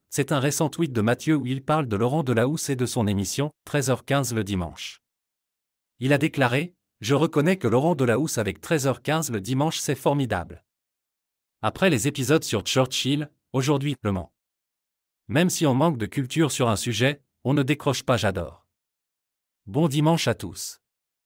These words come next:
Ce message a fait réagir les internautes, qui se demandent si Mathieu serait en train de chercher du travail sur le service public et s'il envisagerait une collaboration avec Laurent Delahousse. Les réponses des fans ne se sont pas fait attendre, et beaucoup ont exprimé leur enthousiasme à l'idée de voir Mathieu dans de nouveaux projets.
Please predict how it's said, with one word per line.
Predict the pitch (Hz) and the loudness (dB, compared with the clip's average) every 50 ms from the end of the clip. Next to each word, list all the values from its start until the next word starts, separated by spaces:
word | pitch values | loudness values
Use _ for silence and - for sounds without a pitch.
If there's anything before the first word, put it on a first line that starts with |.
| _ _ _ _ _ _ _ _ _ _ _ _ | _ _ _ _ _ _ _ _ _ _ _ _
Ce | - - | 0 2
message | 120 135 135 135 - 170 170 139 | 2 2 2 4 2 2 2 2
a | 131 101 | 0 -2
fait | - 127 104 | 0 -2 0
réagir | 101 123 127 110 98 110 143 143 104 | 0 2 0 0 0 0 0 0 0
les | 92 90 | 0 0
internautes, | 113 113 - 110 104 98 98 120 160 - - - _ _ _ _ _ | 0 0 0 0 0 2 0 0 -2 -4 -8 -20 _ _ _ _ _
qui | - 151 | -6 -4
se | - - | 0 0
demandent | 135 123 123 131 139 147 131 | 0 2 4 4 4 2 2
si | - - 143 | 0 -2 0
Mathieu | 139 - - - - 165 165 | 2 0 0 2 0 0 0
serait | - - 143 123 131 - 127 | 0 -2 -2 -2 0 0 0
en | 117 | -2
train | - - 156 156 | -2 0 -2 0
de | 135 110 | 0 0
chercher | 90 - 120 104 - - 170 156 | -2 0 -2 -2 -2 -2 -2 -2
du | 123 110 | -2 -6
travail | - - 123 113 107 135 147 147 | -4 -2 -2 0 2 0 0 -2
sur | - - 127 110 | -2 0 0 0
le | 101 | 0
service | 92 - - 127 113 104 127 123 - | -2 0 -2 -2 -2 -2 -6 -8 -8
public | - - 127 107 117 156 160 - | -8 -8 -8 -4 -4 -6 -4 -4
et | 104 | -6
s'il | 90 - - - 104 | -4 -2 -2 0 0
envisagerait | 110 104 110 104 104 113 107 113 127 165 | 0 0 -2 -2 -2 -2 -2 -2 -4 -4
une | 151 123 101 - | -2 -4 -4 -2
collaboration | - 139 127 110 95 104 104 107 101 - - 151 165 156 | 0 0 0 2 2 2 0 0 -2 -2 -2 0 0 0
avec | 120 101 92 - | 0 -2 -4 -2
Laurent | 113 123 131 143 147 135 | -2 0 0 0 -2 0
Delahousse. | 120 104 101 90 80 69 - - - - _ _ _ _ _ _ _ _ _ _ _ _ _ _ _ _ _ _ _ _ _ - | 0 0 0 0 -2 -6 -12 -16 -18 -18 _ _ _ _ _ _ _ _ _ _ _ _ _ _ _ _ _ _ _ _ _ -2
Les | 101 117 | 0 2
réponses | 135 156 147 - 185 185 170 127 | 2 2 4 4 4 4 4 2
des | 120 113 | 0 -2
fans | - - 170 165 | 2 2 2 4
ne | 151 127 107 | 4 2 0
se | - 113 | 0 -2
sont | - - 117 | 0 0 -2
pas | 98 - 143 139 | 2 2 0 0
fait | - - 131 | 2 0 0
attendre, | 107 101 - - 120 123 139 147 147 156 - _ _ _ _ _ | 0 0 0 2 2 2 2 0 -4 -10 -12 _ _ _ _ _
et | 113 117 | -2 -2
beaucoup | 110 131 147 147 - 202 165 | 0 0 -2 0 2 2 2
ont | 131 - | 2 2
exprimé | 139 127 - - - 131 123 131 147 | 0 -4 -4 -6 -2 0 0 2 4
leur | 135 101 87 | 2 2 2
enthousiasme | 104 107 - 127 110 117 139 151 151 - 156 | 0 -2 -4 -4 -2 0 0 -2 0 -2 -2
à | 123 | -2
l'idée | 113 113 107 131 139 | -2 -2 -2 -2 0
de | - | 0
voir | 107 95 123 127 120 104 | -2 -2 0 -2 0 0
Mathieu | 107 101 - - 156 156 | -2 -2 -2 -2 -2 0
dans | 135 139 135 131 | 0 0 -2 -2
de | 123 117 | -2 -2
nouveaux | 123 113 101 117 107 | -2 -2 -2 -4 -6
projets. | - - 113 101 - 90 - - | -4 -2 -2 -2 -2 -6 -10 -12